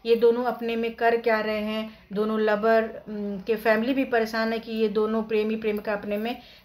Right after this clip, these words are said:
कर क्या रहे हैं। इतना लड़ाई झगड़ा, इतना कला आप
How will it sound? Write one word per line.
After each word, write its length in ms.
कर 180
क्या 260
रहे 160
हैं। 160
इतना 140
लड़ाई 400
झगड़ा, 380
इतना 480
कला 240
आप 340